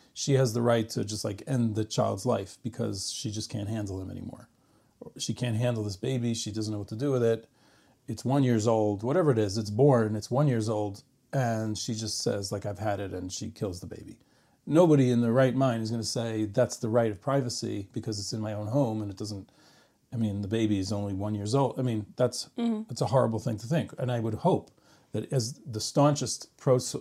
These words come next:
Speaker 1: pro-choice person would also be horrified. I'm hoping. <laughs> So if they, that person is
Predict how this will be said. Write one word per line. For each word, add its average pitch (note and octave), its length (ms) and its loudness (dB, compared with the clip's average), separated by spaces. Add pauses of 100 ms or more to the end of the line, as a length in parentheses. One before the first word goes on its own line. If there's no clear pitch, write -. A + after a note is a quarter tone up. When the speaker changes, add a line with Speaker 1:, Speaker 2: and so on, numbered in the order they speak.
Speaker 1:
pro-choice B2+ 500 0
person D3+ 380 0
would B2 80 0
also F3 240 6
be A2 80 2
horrified. G#2 460 0
I'm A#2+ 160 0
hoping. A#2 520 0 (760)
<laughs> - 40 -8 (440)
So C3 160 0
if G3 180 4
they, D3 320 0
that C#3 200 2
person C#3+ 380 4
is C3 480 4